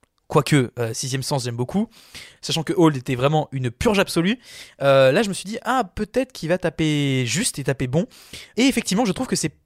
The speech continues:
plutôt pas mal. On retrouve, euh, un peu les, les, euh, obsessions de Shyamalan, la représentation de la nature comme danger, avec cette couleur verte qui vient obséder le film, qui vient entourer ce, ce cabanon. Euh, on a ça notamment dans Phénomène, euh, qui est, euh, visible, euh,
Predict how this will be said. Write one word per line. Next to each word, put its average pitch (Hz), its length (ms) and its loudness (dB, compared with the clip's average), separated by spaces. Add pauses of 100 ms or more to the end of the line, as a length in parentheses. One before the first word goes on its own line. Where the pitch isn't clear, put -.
plutôt 262 240 -4
pas 147 100 0
mal. 127 220 0 (680)
On 160 100 2
retrouve, 170 420 2
euh, 135 140 4
un 151 100 2
peu 170 120 -2
les, 120 500 0 (420)
les, 123 260 0
euh, 117 260 0
obsessions 156 300 -2
de 151 60 -6
Shyamalan, 139 480 4
la 120 100 0
représentation 127 500 -4
de 131 60 -2
la 117 120 -4
nature 135 460 -6
comme 123 200 -4
danger, 135 440 0 (240)
avec 123 180 -4
cette - 140 -6
couleur 151 300 -2
verte 127 360 -4
qui - 100 -16
vient 127 200 -8
obséder 165 360 -2
le 156 80 -2
film, 175 220 -6
qui 143 140 -10
vient 135 180 -6
entourer 170 380 -6
ce, 131 260 -4
ce - 120 -12
cabanon. 135 380 -2 (540)
Euh, 117 340 0
on 131 140 -4
a 127 80 0
ça - 180 -2
notamment 131 300 -4
dans 117 100 -6
Phénomène, 143 520 -2 (640)
euh, 113 140 -2
qui 117 260 -6
est, 117 40 2
euh, 110 200 0
visible, 110 440 -6
euh, 107 280 -4